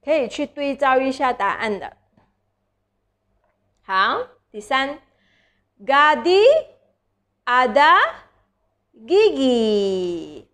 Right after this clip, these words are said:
Gadi 呢，它有牙齿，gigi。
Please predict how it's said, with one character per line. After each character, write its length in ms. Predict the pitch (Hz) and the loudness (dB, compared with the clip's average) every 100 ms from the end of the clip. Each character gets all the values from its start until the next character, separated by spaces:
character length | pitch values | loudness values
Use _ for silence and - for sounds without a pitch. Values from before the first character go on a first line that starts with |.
| _ _ _ | _ _ _
Gadi 480 | 269 320 339 415 440 | 0 0 0 0 0
呢， 400 | 320 285 285 294 | 2 2 2 -2
它 200 | - 269 | 0 0
有 460 | 247 208 196 185 185 | 0 0 2 2 0
牙 460 | 180 190 208 240 214 | -2 0 2 0 -4
齿， 680 | - - 214 190 151 160 175 | -10 -16 -12 -10 -10 -12 -14
gigi。 720 | 202 202 180 233 226 185 | -12 -12 -10 -6 -4 -6